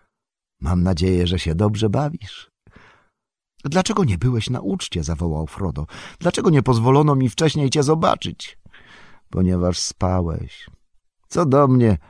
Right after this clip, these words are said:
to już się napatrzyłem na ciebie. Siadywałem wraz z Samem u twojego łoża. Ale jeśli chodzi o ucztę, to już niezbyt lubię takie rzeczy. Miałem zresztą inne zajęcie".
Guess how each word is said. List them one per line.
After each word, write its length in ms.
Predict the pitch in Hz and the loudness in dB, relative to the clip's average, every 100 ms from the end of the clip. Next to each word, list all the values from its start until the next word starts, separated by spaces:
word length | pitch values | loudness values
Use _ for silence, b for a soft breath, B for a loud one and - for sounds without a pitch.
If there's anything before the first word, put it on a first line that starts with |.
| b b b _ _ _ _ | b b b _ _ _ _
to 120 | - 98 | -2 2
już 220 | 101 95 | 2 0
się 180 | - 90 | -2 0
napatrzyłem 800 | 95 85 - - 98 87 80 73 | 0 -2 -4 -2 -2 0 -2 -2
na 120 | 69 | -4
ciebie. 540 | - 71 64 58 58 - _ _ _ B B B B B B | -6 -6 -6 -8 -12 -18 _ _ _ B B B B B B
Siadywałem 760 | - 107 110 104 110 110 104 | 2 4 4 6 6 6 4
wraz 220 | 101 101 | 4 2
z 140 | - - | 0 0
Samem 400 | 110 104 101 92 | 4 4 4 2
u 80 | |
twojego 460 | 92 - 101 92 90 | 0 2 2 2 2
łoża. 600 | 92 98 82 82 69 - _ _ _ _ _ _ _ _ | 2 2 0 -4 -6 -12 _ _ _ _ _ _ _ _
Ale 300 | - 151 156 | -2 0 2
jeśli 380 | 127 117 - 98 | 4 2 0 -4
chodzi 380 | - 104 78 78 | 0 -2 -2 -4
o 160 | 64 65 | -8 -8
ucztę, 480 | - 73 - 90 - _ _ _ _ _ _ _ _ - | -8 -6 -6 -8 -8 _ _ _ _ _ _ _ _ -6
to 120 | 208 | 2
już 200 | 180 104 | 4 4
niezbyt 540 | 117 117 117 92 95 92 | 4 6 4 2 0 2
lubię 320 | 104 92 85 | 2 2 0
takie 240 | 85 78 | -4 -6
rzeczy. 360 | 78 80 - - _ _ _ _ _ _ _ _ _ _ | -6 -8 -10 -20 _ _ _ _ _ _ _ _ _ _
Miałem 380 | 104 110 95 85 | 2 4 4 2
zresztą 460 | 71 90 - 87 69 - | 0 -4 -4 -6 -6 -2
inne 380 | 101 82 67 62 | 0 2 -2 -6
zajęcie". 720 | 64 62 65 64 53 - | -8 -8 -8 -10 -12 -16